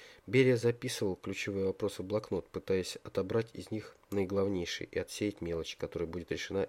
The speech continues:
и без него. Особенно не понравилось ему итоговое выступление главного инженера и директора. Дело в том, что вначале на эти должности были назначены молодые инженеры. Но перед пуском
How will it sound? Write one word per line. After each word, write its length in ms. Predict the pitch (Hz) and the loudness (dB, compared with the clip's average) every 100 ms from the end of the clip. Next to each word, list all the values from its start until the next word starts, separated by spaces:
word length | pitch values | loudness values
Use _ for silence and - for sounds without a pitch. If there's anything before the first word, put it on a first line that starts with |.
| - | -4
и 60 | |
без 180 | 82 85 | -10 -6
него. 300 | 87 80 76 - _ _ - - - - - - - | -4 -4 -6 -10 _ _ -20 -20 -20 -20 -20 -16 -10
Особенно 380 | - 135 139 | -2 0 2
не 100 | 127 | 2
понравилось 480 | 123 123 127 123 117 | 4 4 6 4 2
ему 240 | 117 117 - | 0 0 -2
итоговое 420 | - - 110 110 | -4 -2 0 0
выступление 500 | 107 - - 113 107 | -4 -8 -4 0 0
главного 380 | 98 104 101 101 | 2 2 2 0
инженера 380 | 101 110 113 104 | -2 -2 0 0
и 120 | - | 0
директора. 560 | 98 104 92 - - 78 _ _ _ _ - - - | -4 -2 -2 -4 -10 -10 _ _ _ _ -20 -20 -8
Дело 180 | - 120 | 2 4
в 80 | 123 | 6
том, 260 | - 156 139 - - - | 8 6 6 -10 -20 -20
что 220 | - - 101 | -14 -4 0
вначале 440 | 107 - 147 135 | 0 4 4 6
на 60 | 110 | 2
эти 160 | 110 | 2
должности 460 | 101 131 123 - 92 | 2 2 2 -4 -6
были 200 | 110 110 | -4 0
назначены 520 | 107 101 107 - 107 | -2 2 0 2 0
молодые 460 | 107 113 120 95 92 | 4 4 2 0 -2
инженеры. 500 | 87 92 87 80 76 _ _ - - - - | -6 -4 -4 -4 -8 _ _ -20 -20 -20 -8
Но 140 | 117 135 | 0 0
перед 300 | 135 117 120 | 2 -2 -2
пуском 500 | - 147 - 95 | -8 -8 -6 -8